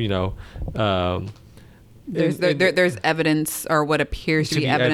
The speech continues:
Speaker 1: evidence,
Speaker 2: of
Speaker 1: yeah,
Speaker 2: something,
Speaker 1: yes.
Speaker 2: but, or how, what, what do you infer from this, in-, this little half bit of information that you receive? How do you infer
Speaker 1: Yep,
Speaker 2: it?
Speaker 1: yeah, yeah,
Speaker 2: You know?
Speaker 1: basically. And then, but then other things play along in clickbait that makes you question, like,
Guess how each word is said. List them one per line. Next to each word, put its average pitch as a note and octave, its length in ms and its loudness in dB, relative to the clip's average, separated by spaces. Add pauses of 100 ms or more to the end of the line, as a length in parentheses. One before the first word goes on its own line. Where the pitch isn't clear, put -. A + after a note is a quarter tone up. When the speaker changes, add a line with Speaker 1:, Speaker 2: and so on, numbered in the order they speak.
(120)
Speaker 1:
evidence, G2+ 200 0
Speaker 2:
of C#3+ 60 2
Speaker 1:
yeah, G#2 60 2
Speaker 2:
something, D#3 120 2
Speaker 1:
yes. C#3+ 180 2
Speaker 2:
but, - 80 -2
or C#3+ 180 2
how, D3+ 280 0
what, C#3+ 220 -2
what D#3+ 160 0
do D#3+ 80 -4
you D#3 100 4
infer C#3 460 0
from C#3+ 180 0
this, C3 140 -2
in-, C3 140 0
this C#3+ 180 -2
little D3+ 400 0 (260)
half - 460 -2
bit D3 120 0
of C3+ 100 -2
information C3+ 560 0
that A#2 140 2
you C#3+ 120 0
receive? C#3 320 -2
How C#3+ 220 0
do C#3 100 -2
you C3 120 2
infer B2 440 -2
Speaker 1:
Yep, A#2 120 0
Speaker 2:
it? - 100 -18
Speaker 1:
yeah, G#2+ 160 2
yeah, F#2 180 0
Speaker 2:
You F2 60 0
know? F2+ 60 -6
Speaker 1:
basically. G2+ 600 -4
And G#2+ 100 0
then, G#2+ 300 0 (460)
but A#2+ 120 0
then B2 140 2
other B2+ 220 2
things A#2 320 -2
play A2+ 320 2
along G#2 320 2
in G2 80 -4
clickbait G2+ 540 -2
that F#2+ 180 0
makes G2 260 -2
you G2 140 0
question, G2+ 600 -2
like, F2+ 280 -2